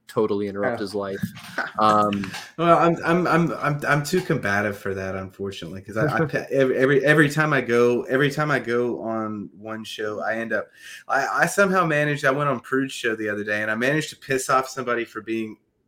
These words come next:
Speaker 2: an-, anti John C. Calhoun. And John C. Calhoun is literally my favorite American who, uh,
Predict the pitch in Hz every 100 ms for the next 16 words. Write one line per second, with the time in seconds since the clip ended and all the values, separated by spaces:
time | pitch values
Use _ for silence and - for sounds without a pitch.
0 | _ _ _ _ _ _ _ 139 139 143
1 | 139 131 139 135 135 127 120 113 117 117
2 | 107 117 104 117 107 104 110 98 95 _
3 | _ _ _ 110 110 104 120 123 123 123
4 | 127 - 113 120 110 101 127 127 120 113
5 | 110 107 104 107 104 101 - 101 98 95
6 | 95 98 98 98 - _ - 107 101 -
7 | 110